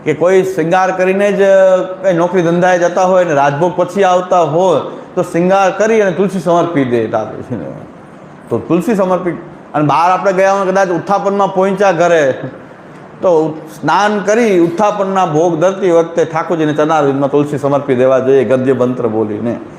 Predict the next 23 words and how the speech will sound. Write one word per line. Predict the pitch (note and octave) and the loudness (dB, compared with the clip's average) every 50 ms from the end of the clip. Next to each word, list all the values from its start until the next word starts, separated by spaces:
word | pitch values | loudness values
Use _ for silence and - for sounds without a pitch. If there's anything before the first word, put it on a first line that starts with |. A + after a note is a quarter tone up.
| - - - - - - - | -20 -20 -20 -20 -20 -10 -4
તો | - C3+ C#3 C3+ C3 B2+ B2 - - - - - | -2 0 2 2 2 2 0 -2 -8 -14 -8 -4
સે-, | D3+ D3+ E3 F3 D#3 | -2 0 0 0 -2
અ, | C3+ C3+ C3 | -4 -4 -4
સ-, | - - C#3 C#3 C#3 C#3 C#3 C#3 C3 A#2+ A2 - - - - - - - | -4 -2 -2 0 2 4 4 4 2 0 -2 -6 -14 -16 -20 -20 -10 -6
શૃંગાર | D#3+ D#3 F3+ G#3 G#3 G#3 F#3+ | -4 -2 0 2 2 4 4
વડા | E3 D#3+ F3+ G3 G3 | 4 4 4 2 2
થાય | - - F#3+ F#3 F#3 F#3 F3+ - | 0 0 0 0 0 0 0 -2
ત્યાં | - F3+ F3+ F#3+ F#3 - | -2 0 0 0 0 -2
સુધી | F3 E3 D#3+ F#3+ G#3 F#3 C#3 G#2 - - - - - - - - - - - - - - - - - - - - - - - | -4 -2 0 2 2 2 0 0 -4 -8 -12 -14 -16 -18 -20 -20 -20 -20 -20 -20 -20 -20 -20 -20 -20 -20 -20 -20 -20 -6 -4
આપણે | C3+ D3 - F3 F3 | -2 -2 -2 -2 -2
જો | D#3+ E3+ E3+ E3+ D#3+ E3 | 0 2 2 2 2 0
તુલસી | E3 E3 F3+ F#3 - F#3+ | 0 -2 -2 -2 -2 -4
સમર્પી | E3 - D#3+ E3+ F#3 F3+ G#3+ G3 | -4 -2 -2 0 0 0 0 0
શકીએ | F3+ G3 F3+ - - E3+ D#3+ D3+ | 0 0 -2 -2 0 -2 -2 0
તો | C#3+ D#3 C#3+ | 0 0 0
ઠાકોરજીને | D3+ D#3 D3+ D3 D#3+ D3+ D3+ D3 | 0 0 -2 0 -2 -2 0 2
અવશ્ય | D3 D#3+ E3 E3 - - D#3+ D3+ | 2 2 0 0 0 0 0 0
તુલસી | D3+ D3+ C#3+ C#3+ D3 D#3+ | 2 0 -2 -2 -2 -4
સમર્પવા. | - C#3+ C3+ C#3 C3 - - C#3 C3 | -4 -2 -2 -2 -2 0 0 0 0
જેટલા | A#2+ - C#3 C3+ - - G#3+ G#3+ G#3+ G#3 G3+ | 0 0 -2 -4 -2 -2 0 2 2 2 2
વૈષ્ણવ | F#3 F3+ E3+ - - - F3 F3 F3 E3+ | 0 0 -4 -4 -6 -6 -2 -2 -2 -2
છે | E3+ F3 E3+ D#3 | 0 -2 -2 0
ઘરમાં, | C3+ C#3 C#3 C#3+ D3+ D#3 D3 B2 - - | 2 0 0 2 2 2 0 0 -2 -6